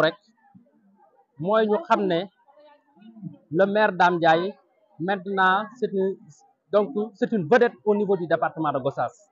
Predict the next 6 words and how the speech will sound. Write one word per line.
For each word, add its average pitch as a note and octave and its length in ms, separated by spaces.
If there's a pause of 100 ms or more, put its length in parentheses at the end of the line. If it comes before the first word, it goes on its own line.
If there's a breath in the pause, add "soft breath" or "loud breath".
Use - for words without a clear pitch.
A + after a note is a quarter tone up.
(500)
Parce A3+ 120
que B3 100
bërki A#3 300
démb, G3 340 (680)
dimanche G#3+ 640 (100)
vingt, B3 220